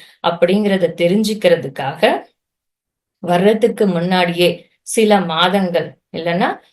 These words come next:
வருடங்கள் அதை பத்தியே திட்டமிடுதான் அந்த ஆன்மா வந்துட்டு. பாத்தீங்களா, சிசுவா வரும்போது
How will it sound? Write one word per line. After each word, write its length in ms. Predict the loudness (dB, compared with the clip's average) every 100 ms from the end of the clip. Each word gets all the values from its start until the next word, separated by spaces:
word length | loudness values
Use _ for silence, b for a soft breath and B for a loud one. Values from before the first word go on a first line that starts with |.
| _
வருடங்கள் 800 | 2 4 4 4 4 4 2 -4 _ _ _ _ _
அதை 200 | -2 -2
பத்தியே 560 | 0 -4 -4 -2 2 4
திட்டமிடுதான் 760 | 2 0 0 2 0 -2 -4
அந்த 200 | -4 -4
ஆன்மா 340 | -6 -6 -4 -4
வந்துட்டு. 480 | -4 -8 -8 -8 B B B
பாத்தீங்களா, 640 | -4 -2 -2 -2 -2 -2 B B _
சிசுவா 480 | -4 -2 0 2 4
வரும்போது 640 | 4 4 4 2 2 -6